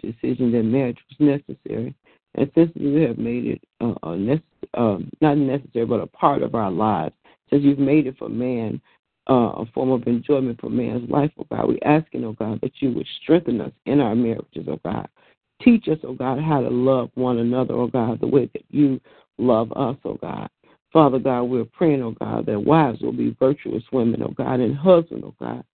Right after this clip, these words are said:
will be men of, of valor, oh God, mighty men, strong men, oh God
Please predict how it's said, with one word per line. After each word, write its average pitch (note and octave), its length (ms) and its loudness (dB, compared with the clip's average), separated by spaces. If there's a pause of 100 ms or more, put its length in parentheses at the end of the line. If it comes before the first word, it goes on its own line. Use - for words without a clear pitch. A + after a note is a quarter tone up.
(320)
will D3 120 4
be D3+ 180 4
men D3+ 440 0
of, A#2 140 -14 (540)
of A#2 160 -8
valor, C#3 440 -4
oh G1+ 220 -14
God, A#2 280 -4
mighty C#3+ 420 4
men, A#2 380 -4 (400)
strong D3 400 4
men, B2+ 220 -6
oh A2 100 -6
God F2+ 380 -8